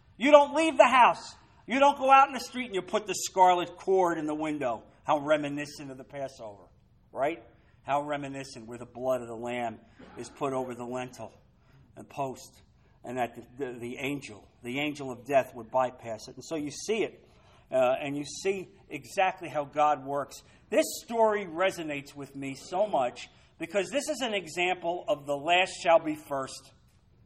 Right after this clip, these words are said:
All right? You wanna see this? And what's so beautiful about this is Rahab would be the first Gentile believer. How do you like that? So God starts effectively the Gentile church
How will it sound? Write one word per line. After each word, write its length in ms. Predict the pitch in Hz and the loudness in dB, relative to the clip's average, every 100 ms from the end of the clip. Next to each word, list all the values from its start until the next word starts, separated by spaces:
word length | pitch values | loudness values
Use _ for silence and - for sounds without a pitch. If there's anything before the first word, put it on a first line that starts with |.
| _ _ _ - | _ _ _ 0
All 100 | 240 | 4
right? 240 | 220 262 - | 4 2 -2
You 80 | 214 | 0
wanna 220 | 233 254 - | 0 0 -4
see 140 | 262 | -4
this? 240 | 269 277 - - - | -4 -6 -10 -20 -2
And 160 | 196 220 | 0 2
what's 240 | 269 - | 0 2
so 160 | 277 285 | 6 6
beautiful 540 | 240 269 254 - 185 | 6 -4 -4 -4 -4
about 300 | 170 170 165 | 4 4 4
this 220 | 180 180 | 0 -4
is 160 | 190 165 | -4 -6
Rahab 760 | 165 277 339 240 185 165 185 - - - | 4 10 10 8 4 8 6 4 -14 -6
would 320 | 196 220 147 | 2 2 2
be 500 | - 285 247 254 - - | -2 0 0 -4 -8 4
the 140 | 214 233 - | 4 4 6
first 300 | 269 269 - - - - | 8 8 2 -14 -20 -20
Gentile 680 | 131 185 254 247 226 214 208 | -4 0 0 6 12 12 12
believer. 520 | 196 202 190 170 110 101 - _ _ | 6 4 4 2 -2 -16 -20 _ _
How 100 | 170 | 0
do 60 | 175 | 4
you 80 | |
like 240 | 165 151 - | 4 4 2
that? 300 | 147 110 - - - - - _ _ _ _ | 2 2 -2 -20 -20 -20 -20 _ _ _ _
So 160 | - 233 | -2 -2
God 400 | - 285 302 320 | 10 12 12 12
starts 580 | - - 254 247 247 226 | 2 2 8 8 6 -4
effectively 640 | 214 247 247 214 196 220 | -4 -4 -2 -2 -4 -6
the 100 | 190 | -6
Gentile 600 | 175 208 254 254 226 208 196 | -6 -2 -2 4 6 6 2
church 460 | - 208 214 - | -2 -2 -2 -8